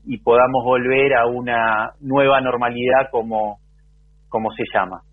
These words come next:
Eh, entonces, este punto que tiene que ver con incrementar la flexibilidad, los propietarios pueden analizar ciertas cosas. El primero es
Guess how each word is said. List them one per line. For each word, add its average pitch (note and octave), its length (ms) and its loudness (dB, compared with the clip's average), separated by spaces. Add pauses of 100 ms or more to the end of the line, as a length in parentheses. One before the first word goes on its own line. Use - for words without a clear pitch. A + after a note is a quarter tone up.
(760)
Eh, A#2+ 460 0
entonces, E3+ 440 -2 (260)
este F#3+ 320 2
punto G3+ 320 2
que D3+ 120 2
tiene E3+ 260 0
que D#3 80 0
ver E3+ 160 2
con D#3+ 140 0
incrementar C#3 520 0
la D#3 140 2
flexibilidad, D3 840 0 (1400)
los C3+ 180 0
propietarios E3+ 960 0 (300)
pueden E3 240 2
analizar C#3 540 0
ciertas D#3+ 340 -4
cosas. G#2+ 420 -4 (480)
El D#3 140 0
primero A3 580 2
es E3+ 160 -4